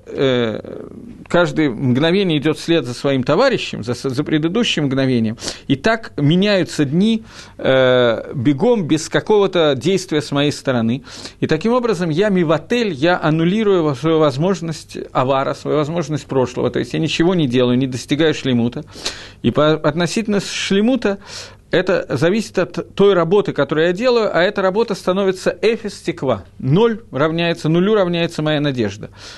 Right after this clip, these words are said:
Потому, потому что я не могу в, в эти дни достигнуть никакого ошра, никакого благосостояния, имеется в виду не материального, а духовного благосостояния. Поэтому как же это может быть, что это сделал Всевышний для добро, для того, чтобы я испор-, исправил что-то и достиг шлемута, когда это невозможно?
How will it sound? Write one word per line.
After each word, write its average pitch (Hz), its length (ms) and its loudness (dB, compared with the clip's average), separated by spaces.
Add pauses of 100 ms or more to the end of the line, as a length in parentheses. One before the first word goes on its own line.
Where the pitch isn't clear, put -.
(160)
Потому, 190 380 2
потому 190 360 0
что - 300 -2 (240)
я 139 160 2
не 190 80 0
могу 214 260 0
в, 165 80 0
в 151 180 0
эти 175 200 2
дни 190 260 2
достигнуть 165 560 -2
никакого 160 460 2
ошра, 151 400 0
никакого 147 460 0
благосостояния, 143 760 -2
имеется 139 280 -2
в - 20 -4
виду 135 60 -2
не 135 60 -2
материального, 135 640 0
а - 20 4
духовного 113 500 0
благосостояния. 113 800 -4 (480)
Поэтому 196 400 2
как 220 240 0
же 202 100 0
это 185 140 0
может 180 240 0
быть, 185 240 0
что - 180 -4
это 147 160 0
сделал 156 300 2
Всевышний 147 500 0
для 123 200 2
добро, 151 340 2
для 151 160 -4
того, 147 220 -2
чтобы 135 240 -4
я 131 120 2
испор-, 151 380 0
исправил 156 800 -2
что-то 127 320 -4
и 123 40 0
достиг 117 360 -2
шлемута, 139 400 -2
когда 120 260 0
это 131 160 0
невозможно? 107 640 -2